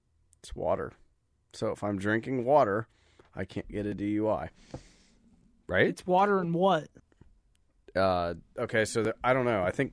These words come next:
Speaker 1: probably vodka, maybe. It's, it's flavored. It's
Speaker 2: Oh.
Speaker 1: flavored water and alcohol, but, like, the alcohol content's higher than beer. <laughs>
Speaker 2: Like, <laughs> the alcohol content in this drink right here is absolutely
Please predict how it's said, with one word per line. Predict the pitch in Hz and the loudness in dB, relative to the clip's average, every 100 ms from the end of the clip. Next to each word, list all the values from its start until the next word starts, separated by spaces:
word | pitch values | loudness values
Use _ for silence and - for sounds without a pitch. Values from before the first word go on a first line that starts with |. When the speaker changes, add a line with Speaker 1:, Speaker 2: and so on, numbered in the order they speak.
| _ | _
Speaker 1:
probably | 117 110 98 92 | 0 2 2 -2
vodka, | 85 95 95 101 | -4 -6 -4 -6
maybe. | 101 101 107 117 - - - _ _ _ _ _ - | -4 -4 -6 -8 -18 -20 -20 _ _ _ _ _ -6
It's, | 113 135 | -2 2
it's | 123 | 2
flavored. | - 151 143 127 | 8 10 10 8
It's | 123 | 6
Speaker 2:
Oh. | |
Speaker 1:
flavored | 147 143 131 | 8 8 8
water | 117 127 | 8 8
and | 107 | 8
alcohol, | 117 131 101 101 | 4 4 2 2
but, | 98 | 4
like, | 110 107 - - - - _ - | 4 2 0 -16 -20 -20 _ 0
the | |
alcohol | 120 143 123 104 | 2 6 6 6
content's | - 104 101 101 - | 2 -2 -2 -6 -4
higher | - 107 101 | 0 2 2
than | 90 87 | -2 -4
beer. | 87 113 104 - _ _ _ _ _ - | -4 -2 -4 -8 _ _ _ _ _ -4
<laughs> | - - - - _ _ _ _ _ _ _ | -4 -4 -12 -20 _ _ _ _ _ _ _
Speaker 2:
Like, | 220 226 214 - - _ _ _ _ _ _ _ _ _ _ _ - | 2 4 2 -2 -20 _ _ _ _ _ _ _ _ _ _ _ -8
<laughs> | - - | -8 2
the | 254 214 208 | 4 4 4
alcohol | 208 240 240 254 247 | 6 6 6 4 4
content | 226 233 214 240 - | 4 2 2 2 0
in | 190 165 160 - | -4 -4 -6 -10
this | 180 190 254 | 0 2 2
drink | - 294 247 | 2 0 2
right | 226 208 | 0 0
here | 190 220 285 - _ _ _ _ _ - | 2 2 0 -8 _ _ _ _ _ -2
is | - 175 | 0 2
absolutely | 196 202 - 220 226 220 214 196 | 0 0 2 2 4 4 4 2